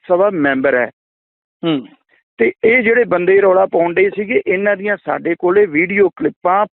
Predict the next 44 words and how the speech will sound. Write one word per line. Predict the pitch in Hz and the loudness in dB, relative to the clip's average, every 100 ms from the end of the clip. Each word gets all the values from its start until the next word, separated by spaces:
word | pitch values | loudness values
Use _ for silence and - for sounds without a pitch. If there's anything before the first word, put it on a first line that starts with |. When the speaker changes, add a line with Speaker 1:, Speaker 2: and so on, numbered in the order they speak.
| _ | _
Speaker 1:
ਫੋਟੋਆਂ, | 160 143 170 185 208 | -4 -2 0 0 0
ਅਖਬਾਰਾਂ | - 143 143 170 175 | -2 0 2 2 0
ਦੀਆਂ | 190 190 | -2 -2
ਕਟਿੰਗਾਂ। | 147 180 170 151 147 - _ _ _ _ _ 160 | -4 -4 -4 -2 -2 -6 _ _ _ _ _ -6
Speaker 2:
ਹੂੰ। | 156 123 107 | -4 -6 -2
Speaker 1:
ਜਿੱਦਣ | 175 170 220 240 | -2 0 0 0
ਉਹ | 226 | -2
ਚੁਕੌਤੇ | - 202 185 214 | -2 -2 0 -2
ਦੀ | 214 | -2
ਚਿੱਠੀ | - - 202 | -4 -2 -2
ਕਢਾ | 208 196 165 | 0 0 0
ਕੇ | 175 | 0
ਲਿਆਉਂਦਾ | 160 151 160 196 | 0 0 0 0
ਜੀ, | 208 226 | 0 -4
ਦਈਆ | 156 180 214 196 | -2 -2 0 0
ਸਾਹਿਬ | - - 180 190 | -2 -4 -2 0
ਦਾ | 202 208 | 0 -2
ਮੂੰਹ | 175 202 | -2 -4
ਮਿੱਠਾ | 196 160 175 196 | -6 -8 -4 -2
ਕਰਾ | 190 175 | 0 -2
ਕੇ | 180 | -2
ਆਉਂਦੇ | 180 165 190 | -4 0 2
ਆ। | 214 208 _ _ _ _ | 2 -2 _ _ _ _
ਤੁਸੀਂ | 208 226 226 | -6 -6 -8
Speaker 2:
ਹੂੰ। | 247 | -4
Speaker 1:
ਇਹ | 233 269 | 0 0
ਦੱਸੋ | 175 185 214 208 | 0 -2 0 0
ਕਿ | 214 202 | 0 -8
ਜਿਹੜੀ | 131 196 233 220 _ _ _ _ | -2 0 0 -2 _ _ _ _
ਜਥੇਬੰਦੀ | 185 185 196 196 185 185 226 214 _ _ _ | -4 -2 -2 -2 -4 -4 -6 -10 _ _ _
Speaker 2:
ਹੂੰ। | 147 127 - | -10 -10 -8
Speaker 1:
ਕੋਈ | 214 247 110 | 0 2 2
ਵੀ | 165 254 262 | 0 0 2
ਆਪਦੇ | 214 202 226 | 2 0 -2
ਸੰਵਿਧਾਨ | 226 202 202 156 | -2 0 0 0
ਦੇ | 175 | -2
ਵਿੱਚ | 196 196 | -2 -2
ਇਹ | 208 | -4
ਨਹੀਂ | 208 185 | -4 -6
ਕਹਿੰਦੀ | 190 208 | -6 -6
ਕਿ | 202 233 | -6 -6
ਵਾਦਕਾਰ | 180 156 151 156 175 180 175 - 170 175 | -6 -2 0 2 0 -2 -4 0 0 -2
ਕਿਸਾਨ | - - 143 151 | -8 -2 0 0
ਨੂੰ | 175 208 | -4 -10